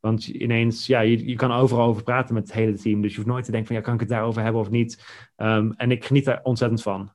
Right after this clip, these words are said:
Dat we juist zo'n heel open bedrijf hebben gebouwd. En, en het werkt ook echt. Want mensen die zijn altijd bang voor, ja, als ik nou deze informatie geef, dan weten ze niet hoe ze ermee om moeten gaan. Ja, dan moet je dat educaten. Dan moet je daar, eh, ja,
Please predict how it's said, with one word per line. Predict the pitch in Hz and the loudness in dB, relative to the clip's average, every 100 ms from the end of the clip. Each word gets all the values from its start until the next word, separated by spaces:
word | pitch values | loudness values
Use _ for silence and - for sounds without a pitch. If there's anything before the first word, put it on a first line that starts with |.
| _ _ - | _ _ -12
Dat | 113 113 | -4 -2
we | 120 | 4
juist | 120 120 120 - | 4 4 0 -2
zo'n | 113 | 2
heel | 113 123 123 | 2 2 2
open | 117 107 | 0 -2
bedrijf | - 107 123 | -4 -2 0
hebben | 123 117 | -2 -4
gebouwd. | 117 117 117 113 - - - _ | 0 0 0 -2 -10 -20 -20 _
En, | - 110 - | -4 -2 0
en | 123 | 0
het | 113 107 | 0 2
werkt | 131 135 | 2 2
ook | 107 107 | -4 -4
echt. | 101 - 107 | -8 -8 -4
Want | 117 | 2
mensen | 123 120 117 | 2 0 0
die | 117 | 0
zijn | 113 117 | 2 0
altijd | 113 117 | 0 0
bang | 117 117 | 2 0
voor, | 117 | 0
ja, | 117 113 | -2 -2
als | 101 117 | -4 -2
ik | 120 | 0
nou | 120 117 - - - | 0 -2 -6 -20 -2
deze | 131 127 | 0 2
informatie | 120 127 120 117 | 2 2 0 -2
geef, | 120 120 | -2 0
dan | 120 | 2
weten | 120 120 | 2 2
ze | 123 | -2
niet | 117 | -2
hoe | 120 | -2
ze | 113 | 0
ermee | 117 117 | 0 2
om | 113 | 0
moeten | 127 - | -2 -4
gaan. | - 123 135 - - _ | -4 -4 -4 -10 -20 _
Ja, | 151 | 2
dan | 131 131 | 4 4
moet | 139 | 2
je | 139 | 2
dat | 165 - - _ - - | 0 0 -20 _ -20 -20
educaten. | - 139 143 160 151 135 113 104 117 | -4 -2 0 2 4 4 0 -2 -2
Dan | 123 | 2
moet | 127 120 | 2 2
je | |
daar, | 120 120 113 107 - | 2 4 2 0 -2
eh, | 113 | -4
ja, | 127 117 58 | -2 -4 -8